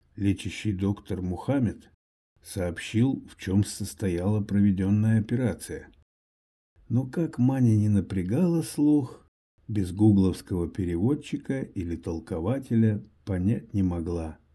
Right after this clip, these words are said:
что там внутри отсекли и как зашили. На её взгляд, вмешательства прошли более чем успешно. Есть ей пока не разрешали, а дозволенные три глотка воды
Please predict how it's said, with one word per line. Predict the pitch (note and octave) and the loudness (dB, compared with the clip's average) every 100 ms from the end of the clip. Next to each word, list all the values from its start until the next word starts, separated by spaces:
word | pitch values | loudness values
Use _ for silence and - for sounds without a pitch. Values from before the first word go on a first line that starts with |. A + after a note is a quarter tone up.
| _ _ _ | _ _ _
что | _ - - G#2 | _ -14 -2 0
там | A#2+ A#2 | 2 6
внутри | A2 G#2+ A2 A2 A2+ | 6 6 4 4 6
отсекли | G#2+ G#2 G#2+ G2+ G#2+ G#2 | 4 2 -2 2 4 4
и | G#2+ - A2 | 4 -4 -14
как | - F#2 G#2+ | -6 0 0
зашили. | G2 G#2+ G2+ - G2+ G2 F#2+ - _ _ _ _ _ _ _ _ _ _ _ _ _ | 2 -2 -2 2 4 4 2 -4 _ _ _ _ _ _ _ _ _ _ _ _ _
На | A#2 | 0
её | C3 G#3 G#3 | 4 4 2
взгляд, | D#3+ C#3 C#3 F#3 - | 0 2 4 4 4
вмешательства | A2+ A#2 - D#3 D#3+ C3+ A#2 A#2 | 4 4 4 0 0 -4 -4 -2
прошли | A#2+ - A#2+ A#2 A#2 | -2 0 -2 0 2
более | G#2+ E2 G#2 B2 C#3+ B2+ | 2 2 2 2 2 -2
чем | A#2 G2 G2+ | -2 0 2
успешно. | A2 A2 - F2+ D#2+ - - - _ _ _ _ _ _ _ _ | 2 0 -6 -6 -6 -10 -16 -18 _ _ _ _ _ _ _ _
Есть | G#2+ G2+ G#2+ - - | 2 4 4 2 -2
ей | A2+ G2 | 2 2
пока | - G2 - G2 | 2 -2 2 4
не | F#2+ | 4
разрешали, | F#2+ F#2+ G2 G2 - D#3+ F2+ D2+ - - _ _ _ _ | 2 2 0 0 -2 0 -2 -4 -14 -20 _ _ _ _
а | B2 | -2
дозволенные | A#2+ D#3 B2+ A#2+ D3 C3+ C3 B2 A2 | 2 2 4 4 4 4 4 4 4
три | A2+ A#2+ | 2 2
глотка | G#2+ G#2 G2+ - A2+ F#2+ | 4 2 0 -2 -2 0
воды | F2+ F2 G2 C#3+ D#3+ | 0 -2 0 2 0